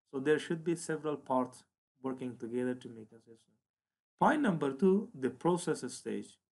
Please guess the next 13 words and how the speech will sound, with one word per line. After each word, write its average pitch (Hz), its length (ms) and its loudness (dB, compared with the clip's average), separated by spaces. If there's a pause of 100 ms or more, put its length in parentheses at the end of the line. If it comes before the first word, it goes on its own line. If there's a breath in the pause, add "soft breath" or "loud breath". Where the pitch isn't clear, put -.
(420)
It 135 160 -2
means 220 340 4
they 147 180 -2
should 190 300 0
be 151 120 0
connected 143 600 -4
to 139 60 -2
each 156 300 -4
other 151 360 -2
in 139 120 -8
a 117 60 -6
proper 123 480 -2
way. 104 280 -6